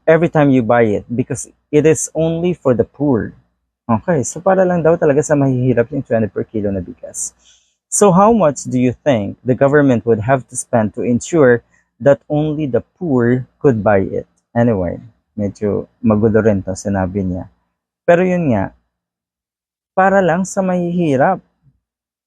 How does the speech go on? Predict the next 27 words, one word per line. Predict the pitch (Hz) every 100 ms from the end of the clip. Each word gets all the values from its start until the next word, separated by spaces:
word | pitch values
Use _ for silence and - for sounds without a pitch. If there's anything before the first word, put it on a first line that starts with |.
| _ -
Okay? | 120 - 147 131 127 - _ _ _
Malaking | 151 160 160 180
panloloko | - 165 151 143 120 - 110
ito. | 110 - 156 160 113 131 -
Malaking | 151 165 - 175 156
paasa | 139 - 143 151 -
rin | 135 123 131
to | - 113 123 - _ _ _
sa | - 185
mga | 175 160
kababayan | - 135 113 107 110 120 135
niyo | 131 120
po | 120 131
dyan | 120 117
sa | 120 -
Cebu, | 123 113 101 120
sa | - 147
mga | 135
constituents | - 143 - 139 127 131 117 117 -
niyo | 120 107
dyan | 120 120
sa | - 127
Cebu. | 120 98 104 131 120 _ _ _
Huwag | - 156 151
po | 160
kayong | 165 160
paasa. | - - 135 113 - 120 123 -